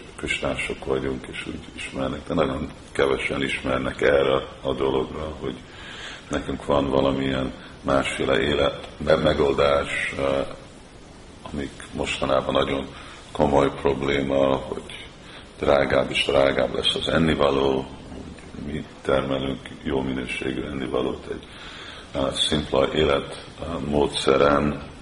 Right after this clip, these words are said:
és hogy nekünk itt a tehénvédelem egy milyen, eh, fontos dolog, erre kevesebbre vagyunk ismerve. Valamennyire itt Magyarországon, de sokkal kevesebben másik,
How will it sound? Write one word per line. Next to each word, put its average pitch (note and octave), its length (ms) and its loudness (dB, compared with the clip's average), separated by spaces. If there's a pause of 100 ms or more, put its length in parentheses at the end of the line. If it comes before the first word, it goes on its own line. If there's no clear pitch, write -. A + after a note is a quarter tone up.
(140)
és - 240 -2
hogy A#1+ 180 -4
nekünk - 360 -6
itt - 160 -12
a B1 220 0 (560)
tehénvédelem C#2 1000 4
egy B1+ 200 0
milyen, C2+ 500 2 (100)
eh, C2 260 0
fontos C2 760 -2
dolog, C2+ 360 2
erre D#2 380 -2 (280)
kevesebbre C2 800 4 (160)
vagyunk B1+ 420 -2
ismerve. - 680 -6 (280)
Valamennyire C#2 640 4
itt C2 280 -2
Magyarországon, C2+ 1080 2 (540)
de C#2 260 2
sokkal B1+ 560 -2 (140)
kevesebben B1 680 -4
másik, B1+ 580 -8